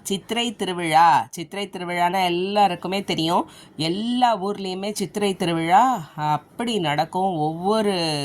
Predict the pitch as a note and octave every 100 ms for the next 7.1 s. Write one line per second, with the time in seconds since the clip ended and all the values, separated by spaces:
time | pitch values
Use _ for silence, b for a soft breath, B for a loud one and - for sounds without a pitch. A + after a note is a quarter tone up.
0 | C3+ C3 E3 D#3 D#3 F3 - B B -
1 | D#3+ G#3 G#3 F#3 E3 D3+ C#3+ - D#3 D#3
2 | D#3+ D#3+ C#3+ D3+ F3+ F3 E3+ F3 F3 F3
3 | - D3 - D#3+ B B - D#3+ E3+ G#3+
4 | B3 G#3 - A#3+ A3+ G3+ G3 G3 B3 B3
5 | B3 - - C4+ G#3+ F#3+ G#3 F#3+ F3 F3
6 | E3+ D#3 D3+ D3 D3 E3 E3 C3+ C#3 C#3